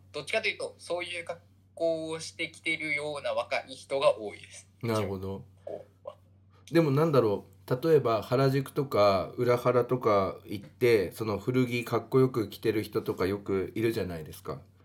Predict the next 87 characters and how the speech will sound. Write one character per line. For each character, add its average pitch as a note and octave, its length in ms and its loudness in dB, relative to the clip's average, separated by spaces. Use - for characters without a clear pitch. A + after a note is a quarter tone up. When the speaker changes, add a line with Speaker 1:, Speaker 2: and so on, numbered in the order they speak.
Speaker 2:
で、 B2+ 120 0
そ - 140 -2
れ F3+ 80 2
っ - 60 2
て E3 100 0
多 E3+ 100 6
分、 C3+ 240 4
Speaker 1:
は G#2+ 40 -10
い。 - 40 -12
Speaker 2:
そ E3 120 0
う - 20 4
い D#3 40 0
う - 20 4
の D3 60 4
見 B2+ 120 2
る C3 80 0
と A#2+ 120 -2
太 A#2+ 220 2
陽 A#2 160 2
さ G#2+ 140 -2
ん G2 80 -6
結 G#2+ 220 -6
構 F#2 180 -6
こ F#2+ 420 -4
う、 A2+ 120 -2
「お、 - 40 -2
か - 140 -2
っ - 120 -8
こ B2+ 160 2
い B2 60 2
い - 20 -2
な」 G#2 220 -2
と G2 140 -8
か、 G2 140 -4
「勉 A2 260 -2
強 A2 180 2
に A2 60 -4
な A2+ 100 0
る G#2+ 120 -2
な」 F#2+ 200 -2
っ - 80 -12
て F#2 220 -4
い F2+ 140 0
う F2+ 60 -2
感 G2 220 -4
じ F#2 120 -6
で F2+ 160 2
い F#2 40 -4
ろ G2+ 140 0
い - 20 -2
ろ F#2+ 160 0
こ - 160 -4
う F2+ 40 -4
ウ G#2+ 120 0
ォ A#2 80 2
ッ - 40 -12
チ F#2 120 -8
し F2 60 -10
て G#2+ 100 -4
た F#2+ 140 -4
と F2+ 140 -6
思 F#2+ 220 -4
う F#2+ 40 -6
ん - 20 -8
で E2+ 80 -4
す - 80 -14
け D#2 100 -10
ど、 E2 320 -6
そ F3 380 4
う F#3+ 60 10
い G3+ 120 4
う G3 120 2
感 F#3 280 0
じ F3+ 160 2
は F#3 500 0
そ - 160 -6
ち E3 200 8
ら E3+ 120 8
で F3+ 120 10
は C#3 160 8
な A2+ 340 2
い D3+ 140 0
感 G#2+ 220 -2
じ F#2+ 100 -8
で F#2+ 80 -4
す G2 100 -10
ね。 C2+ 260 -14